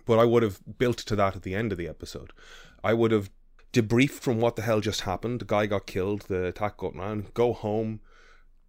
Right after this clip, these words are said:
The, the mantle of Captain America's been sullied in some degree. He has to go and talk to Isaiah, and they talk about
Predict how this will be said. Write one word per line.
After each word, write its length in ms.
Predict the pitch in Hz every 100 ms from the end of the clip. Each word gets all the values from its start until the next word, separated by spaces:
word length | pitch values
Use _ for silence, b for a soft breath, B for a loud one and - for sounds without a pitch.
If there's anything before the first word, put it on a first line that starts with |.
| - - -
The, 100 | 117
the 160 | 104 98
mantle 420 | 107 120 120 117
of 100 | 107
Captain 240 | - 107 101
America's 480 | 101 101 98 101
been 520 | 90 101 98 92 87 87 -
sullied 520 | - - 113 110 104
in 100 | 101
some 260 | - 104 101
degree. 480 | 98 104 104 104 95
He 180 | 87 104
has 220 | 92 101 -
to 80 |
go 160 | 104 101
and 80 | 95
talk 220 | 104 98 -
to 120 | 98
Isaiah, 540 | 92 90 101 95 98
and 120 | 95 98
they 60 |
talk 280 | 90 98 -
about 280 | 92 92 -